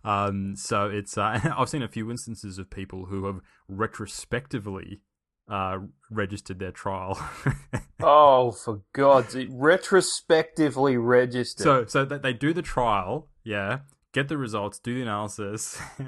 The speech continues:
Speaker 1: <laughs> and then, and then they, um, they register their trials.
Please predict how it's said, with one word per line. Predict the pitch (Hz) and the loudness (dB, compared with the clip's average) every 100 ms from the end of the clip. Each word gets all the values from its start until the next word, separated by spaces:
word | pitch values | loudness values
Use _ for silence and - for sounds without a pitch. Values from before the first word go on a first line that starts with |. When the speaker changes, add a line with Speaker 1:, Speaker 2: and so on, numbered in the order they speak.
| 131 | -10
Speaker 1:
<laughs> | - - 226 220 | -12 -16 -12 -8
and | 123 123 131 | -6 -2 -2
then, | 156 139 120 117 - | 0 -2 -4 -6 -8
and | 120 120 | -6 -4
then | 151 147 117 123 - | -4 -4 -4 -8 -8
they, | 117 120 | -6 -4
um, | 113 113 113 110 107 107 | -2 -4 -4 -8 -10 -12
they | - | -10
register | 113 113 110 - | -6 -8 -10 -12
their | 113 | -12
trials. | 107 117 123 120 95 - | -10 -10 -10 -10 -12 -16